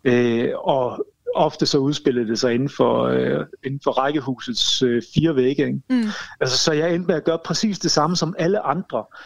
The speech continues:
Speaker 1: Og det var egentlig totalt en, øh, en overraskelse, og sådan lidt en undren for mig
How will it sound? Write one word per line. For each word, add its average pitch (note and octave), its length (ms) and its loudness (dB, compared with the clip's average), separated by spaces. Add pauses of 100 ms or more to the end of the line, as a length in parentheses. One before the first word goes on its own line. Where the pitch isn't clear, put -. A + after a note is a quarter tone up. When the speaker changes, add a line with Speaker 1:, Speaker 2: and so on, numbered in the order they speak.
(200)
Speaker 1:
Og - 100 0
det F3 100 4
var G3 80 4
egentlig F3 260 2 (460)
totalt F3 560 0
en, D3+ 300 2
øh, D3+ 480 2
en F3+ 100 2
overraskelse, D3+ 720 2
og C#3+ 60 4
sådan D#3+ 120 -2
lidt D#3 100 2
en E3+ 80 -2
undren F#3+ 480 2
for D#3+ 120 2
mig D#3+ 140 0